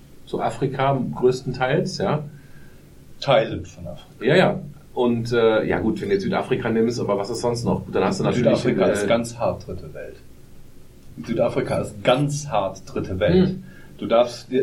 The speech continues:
Speaker 2: darfst nicht, äh, nicht vergessen,
Speaker 1: Ja,
Speaker 2: dass
Speaker 1: ja, okay, du hast
Speaker 2: außerhalb
Speaker 1: recht.
Speaker 2: den, den, äh,
Speaker 1: Da ist die
Speaker 2: Städten,
Speaker 1: Schere
Speaker 2: die,
Speaker 1: sehr groß.
Speaker 2: die Schere halt ist
Speaker 1: Ja, ja,
Speaker 2: so
Speaker 1: genau.
Speaker 2: unglaublich groß und der größte Anteil von Südafrika ist dritte Welt.
Speaker 1: Ja, ja.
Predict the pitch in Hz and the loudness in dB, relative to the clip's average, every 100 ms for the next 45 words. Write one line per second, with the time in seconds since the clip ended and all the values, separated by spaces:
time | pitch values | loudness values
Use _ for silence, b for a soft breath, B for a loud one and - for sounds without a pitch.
0 | 131 117 120 - 127 170 - 151 135 127 | 2 4 2 2 2 2 2 0 2 2
1 | 151 - 135 147 147 113 117 110 127 117 | 2 2 2 2 4 6 8 6 6 6
2 | 135 131 131 147 131 123 B B B 135 | 8 8 6 6 4 2 B B B 2
3 | 123 127 123 117 113 110 90 98 - 127 | 2 4 2 2 2 2 0 -2 2 2
4 | - - 135 123 113 107 95 - - 143 | 4 8 8 10 8 6 4 4 4 4
5 | - 135 - 165 127 123 120 120 113 120 | 4 0 2 4 6 6 4 0 2 4
6 | 110 127 147 143 135 120 - - 123 123 | 6 6 6 8 8 6 2 2 2 4
7 | 127 123 127 135 - 117 117 117 110 110 | 4 6 6 6 2 2 2 2 -2 -2
8 | - - - - 107 - - 104 - 95 | -2 -2 -2 -4 0 0 0 -2 -2 0
9 | 87 - - - 120 | 0 -2 -2 2 2